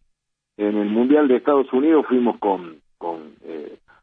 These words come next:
lo que se llamó el Grupo América y, y la gente de Córdoba.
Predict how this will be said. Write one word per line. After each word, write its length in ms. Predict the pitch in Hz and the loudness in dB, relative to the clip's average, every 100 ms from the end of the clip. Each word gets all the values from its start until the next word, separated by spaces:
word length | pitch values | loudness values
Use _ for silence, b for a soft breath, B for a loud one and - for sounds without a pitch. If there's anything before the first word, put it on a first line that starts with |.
| _ | _
lo 160 | 87 87 | -8 -6
que 280 | 90 85 80 - | -4 -2 -4 -4
se 80 | 87 | -2
llamó 340 | 90 113 127 | 0 2 2
el 100 | 107 | 2
Grupo 340 | 117 117 98 | 2 0 -2
América 840 | 92 131 139 120 110 104 101 92 82 | 0 2 4 4 2 0 0 0 -4
y, 560 | 80 78 69 76 69 80 | -8 -10 -14 -20 -18 -12
y 40 | |
la 100 | 85 | -8
gente 240 | 104 104 95 | -6 -4 -4
de 120 | - | 0
Córdoba. 500 | 139 123 107 104 | 0 2 0 -2